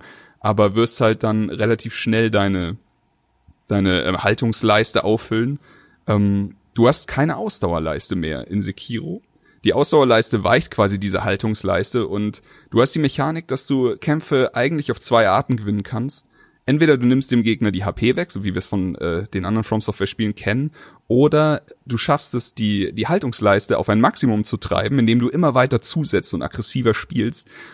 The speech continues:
Und wenn du das geschafft hast, dann kannst du auch eine Art kritischen Todesstoß machen und, äh, jeder normale Mob sollte sofort das Zeitliche segnen. Und, äh, es gibt aber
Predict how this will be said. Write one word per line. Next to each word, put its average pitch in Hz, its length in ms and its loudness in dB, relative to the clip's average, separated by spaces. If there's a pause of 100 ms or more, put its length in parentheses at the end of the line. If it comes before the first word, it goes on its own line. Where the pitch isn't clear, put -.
Und 104 100 0
wenn 107 80 4
du 117 80 6
das 139 220 0
geschafft - 400 -4
hast, - 280 -6 (260)
dann 120 120 2
kannst 156 280 0
du 147 60 2
auch 170 220 0
eine 101 240 0
Art 95 220 -2
kritischen - 360 -2
Todesstoß 139 600 -4
machen 113 320 -2
und, 98 380 -2
äh, 95 120 0
jeder 117 420 2
normale 135 720 2 (360)
Mob 120 400 -2 (180)
sollte 110 360 0 (200)
sofort 135 340 2
das - 140 -2
Zeitliche 117 420 0
segnen. 123 460 -2 (540)
Und, 104 360 -2
äh, 95 260 -2 (140)
es - 160 -6
gibt 196 160 2
aber 151 420 2